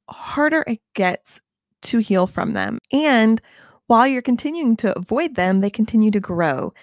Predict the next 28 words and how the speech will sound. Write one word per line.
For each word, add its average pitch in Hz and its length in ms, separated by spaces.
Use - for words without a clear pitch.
and 190 160
feed - 500
like 202 220
yeast 214 360
in 220 200
bread. 170 240
It - 80
just 196 200
grows 190 280
and 175 100
grows 175 220
and 160 100
grows. 156 500
So 202 520
take 247 340
a 403 80
moment 180 400
to 226 100
think 294 380
through, 170 420
what 208 440
are 320 160
some 381 200
fears 185 420
that 165 120
you've 185 160
been 220 120
experiencing? 160 1000